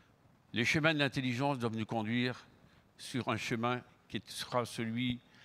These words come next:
qui permettra de trouver la belle solution entre toi et nous. Et les autres nous disent, « on régularise personne, mais on met tout le monde dehors ». Et là, j'ai, pardonnez-moi, une vieille litote que je ressors à Mayotte.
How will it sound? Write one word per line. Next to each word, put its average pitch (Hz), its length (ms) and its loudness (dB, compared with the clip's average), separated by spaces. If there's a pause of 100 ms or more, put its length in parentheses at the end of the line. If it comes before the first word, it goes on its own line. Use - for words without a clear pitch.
qui 117 120 -4
permettra 110 440 2
de 95 80 -4
trouver 110 260 -4
la 95 120 2
belle 101 140 0
solution 101 420 -4
entre - 200 -8
toi 98 220 -4
et 90 40 -4
nous. 80 140 -14 (1000)
Et 131 100 2
les 151 180 6
autres 170 160 2
nous 156 100 4
disent, « 180 400 4
on 156 80 6
régularise 180 440 6
personne, 185 340 4
mais 185 60 6
on 170 60 6
met 175 100 4
tout 247 100 0
le 240 80 4
monde 233 160 6
dehors ». 160 320 8 (600)
Et 123 100 4
là, 156 180 8
j'ai, 123 220 0
pardonnez-moi, 139 640 6
une 135 80 -2
vieille 127 180 6
litote 135 320 4
que 135 120 -2
je 110 60 2
ressors 143 440 4 (260)
à 110 80 2
Mayotte. 135 340 4